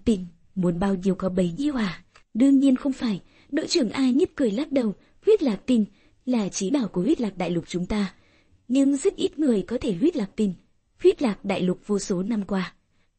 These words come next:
Khè, đã lâu lắm rồi, không xuất hiện ai có thể dung hợp mười viên huyết lạc tinh để trở thành hắc vũ giả. "Kỳ Ngưu đại nhân, nếu chỉ cần cung ứng huyết lạc tinh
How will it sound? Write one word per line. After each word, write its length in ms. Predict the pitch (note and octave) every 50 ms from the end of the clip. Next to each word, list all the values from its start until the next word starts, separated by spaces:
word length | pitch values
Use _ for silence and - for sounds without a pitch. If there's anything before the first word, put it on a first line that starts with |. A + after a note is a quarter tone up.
| _ -
Khè, 160 | - G3 F3+ F3 - _ _ - - _
đã 160 | - F#3 F3+ F3
lâu 180 | C4 C4+ B3
lắm 220 | A3+ G#3+ F#3+ F#3 C#4+
rồi, 320 | E4 C#4+ G#3 F3+ E3+ E3 - _ _ _
không 180 | - - F4 D4+
xuất 200 | - - - -
hiện 140 | D4+ - -
ai 220 | - C4 C4 C4
có 100 | - E4
thể 160 | - D#4 A3+
dung 200 | F3+ - C#4+ C#4+
hợp 200 | B3 A3+ G#3+ -
mười 140 | A3 G#3 F#3
viên 260 | E3 - B3 A#3+ A#3
huyết 160 | A3 D#4+ F#4+ D4+
lạc 140 | A#3 G3+ - -
tinh 180 | C4+ B3+ A#3 A3 - _ _ _ _ _
để 180 | - C4+ G#3+ F3+
trở 160 | - - G#3+ F3+
thành 180 | - G#3 F3+
hắc 240 | E3 E3 D4+ - -
vũ 100 | - -
giả. 340 | - - C4+ G#3+ E3+ - - _ _ _ _ _ _ _
"Kỳ 140 | - C4+ A#3+
Ngưu 140 | B3+ C#4 C#4
đại 140 | A3+ -
nhân, 200 | F#3 A3 A#3+ A3 G#3+ - _ _ _ _ _ -
nếu 240 | D4 C#4+ C#4+ D4
chỉ 160 | D#4+ - G#4 F4
cần 200 | - C#4 A3+ G3+
cung 180 | - C#4+ B3+ -
ứng 200 | - G#3+ G#3+ C4+
huyết 180 | E4 G#4+ G#4+ -
lạc 260 | G#3+ G3 - - -
tinh 180 | C4+ C4 B3